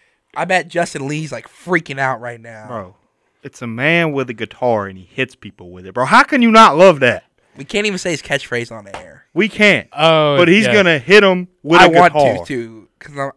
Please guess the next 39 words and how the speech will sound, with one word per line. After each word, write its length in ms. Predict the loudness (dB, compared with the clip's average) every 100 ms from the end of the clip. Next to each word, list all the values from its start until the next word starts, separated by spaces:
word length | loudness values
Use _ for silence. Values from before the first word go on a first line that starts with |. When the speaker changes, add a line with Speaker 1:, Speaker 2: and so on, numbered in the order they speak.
| -12
Speaker 1:
'cause 140 | -2
I, 240 | 2 2 0
I 60 |
said 180 | -6 -4
that 180 | -4 -4
whenever 400 | -4 -10 -8 -10
we 100 | -10
saw 360 | -12 -6 -4 -4
it, 20 |
and 120 | -8
Noah's 200 | -14 -14
like, 100 | -16
"You 160 | -14 -10
just 100 | -10
say 80 | -12
that 100 | -18
on 140 | -18 -12
air," 200 | -12 -12
and 100 | -20
I'm 80 |
like, 240 | -20 -14 -14
"I 40 |
don't 140 | -16 -20
think 200 | -20 -20
I 60 | _
can." 720 | -18 -16 -16 -18 -20 -10 -10 -10 -8 -8
Speaker 3:
<laughs> 20 |
It, 0 |
it 480 | -6 -8 -6 -6 -6
Speaker 1:
Wi- 80 | -4
Speaker 3:
skirts 180 | -4 -6
the 80 | -8
line, 240 | -4 -4 -4
I 60 |
think. 180 | -8 -8
Speaker 1:
It 40 | -8
skirts 440 | -2 0 0 -4
the 120 | -8
line. 540 | -6 -6 -4 -4 -4